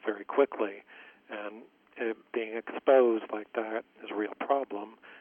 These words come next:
if you're not doing things properly. Um, the second piece that I found, too, is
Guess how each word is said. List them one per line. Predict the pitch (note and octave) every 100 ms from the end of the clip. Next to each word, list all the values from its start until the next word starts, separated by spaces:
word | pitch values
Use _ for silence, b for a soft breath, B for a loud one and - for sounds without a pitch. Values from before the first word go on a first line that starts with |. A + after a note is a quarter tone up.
| B
if | A2+ -
you're | G#2+
not | G#2+ -
doing | A#2+ A2 G#2
things | G#2 - -
properly. | - A#2 - F#2+ G2+ G#2+ - _ _ _ _ _ _ _ -
Um, | A2 G#2+ A#2 - C3
the | B2+ -
second | E3 C3
piece | - A#2 -
that | A2
I | G#2+
found, | - G#2+ G#2 -
too, | D3+ A2+
is | G#2+